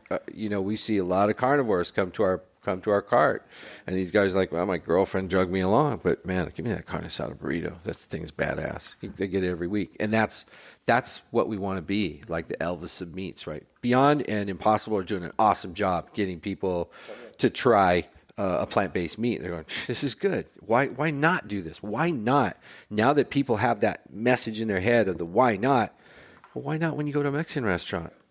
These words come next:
Why not? And what does it do for the customers we're selling to right now?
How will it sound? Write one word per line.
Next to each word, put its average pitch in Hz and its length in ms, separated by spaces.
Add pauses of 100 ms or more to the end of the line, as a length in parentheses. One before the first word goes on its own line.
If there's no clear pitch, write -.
Why 110 160
not? 131 200
And 104 180
what 107 120
does 120 240
it 104 100
do 127 220
for 135 260
the 131 100
customers 185 460
we're 135 80
selling 185 340
to 196 160
right 190 200
now? 208 280